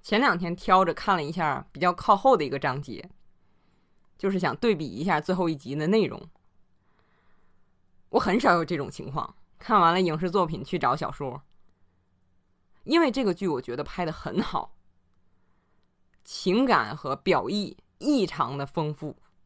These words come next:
我觉得好多东西是影视作品里才能实现的表达。我想知道原著小说里有没有这个意思。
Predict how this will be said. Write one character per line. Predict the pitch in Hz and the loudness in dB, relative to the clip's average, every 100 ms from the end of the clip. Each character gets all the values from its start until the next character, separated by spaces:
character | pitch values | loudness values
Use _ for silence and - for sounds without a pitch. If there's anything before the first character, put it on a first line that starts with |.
| _ _ - _ _ _ _ _ _ _ _ _ _ - | _ _ -20 _ _ _ _ _ _ _ _ _ _ -4
我 | |
觉 | 196 220 | 4 6
得 | 262 190 _ _ _ _ - | 6 4 _ _ _ _ -10
好 | - 233 | 2 4
多 | 277 | 6
东 | 285 294 | 4 2
西 | 269 | 0
是 | 247 220 | -2 0
影 | 180 | 0
视 | 196 240 | 0 0
作 | 339 285 | 2 4
品 | 185 | 0
里 | 156 | -4
才 | 131 160 | -6 -4
能 | 151 | -4
实 | 175 156 | -4 -6
现 | 156 165 | -2 -2
的 | 143 | -2
表 | 127 90 | -4 -4
达。 | 85 - _ _ _ _ _ _ _ _ _ _ _ _ _ _ _ _ _ _ _ _ | -6 -8 _ _ _ _ _ _ _ _ _ _ _ _ _ _ _ _ _ _ _ _
我 | - - | 0 4
想 | 190 160 | 4 2
知 | 190 | 4
道 | 185 | 4
原 | 165 156 | 6 2
著 | 190 | 2
小 | 196 156 | 0 -2
说 | 170 165 | -2 -2
里 | 156 151 | -2 0
有 | 143 | -2
没 | 131 147 | 0 0
有 | 160 | 0
这 | - 143 | 0 -4
个 | |
意 | 117 156 | -4 -6
思。 | 131 - | -8 -14